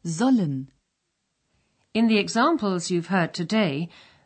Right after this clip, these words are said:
Speaker 2: the modal verb müssen expresses a duty or responsibility, as in the phrase, "I have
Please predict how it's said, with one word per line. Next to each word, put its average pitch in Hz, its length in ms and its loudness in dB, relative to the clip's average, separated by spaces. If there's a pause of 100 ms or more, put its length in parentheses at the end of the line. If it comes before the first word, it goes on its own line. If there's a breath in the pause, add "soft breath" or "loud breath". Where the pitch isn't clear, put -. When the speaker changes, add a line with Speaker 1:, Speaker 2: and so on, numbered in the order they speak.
Speaker 2:
the 156 80 -2
modal 190 320 2
verb 151 420 -4
müssen 196 720 0 (480 soft breath)
expresses 151 760 -4
a 156 60 -8
duty 160 640 -2 (380 loud breath)
or 170 180 -2
responsibility, 185 1120 -2 (460)
as 156 240 -4
in 151 100 0
the 147 80 -4
phrase, 196 560 0 (500)
"I 214 180 2
have 185 360 -2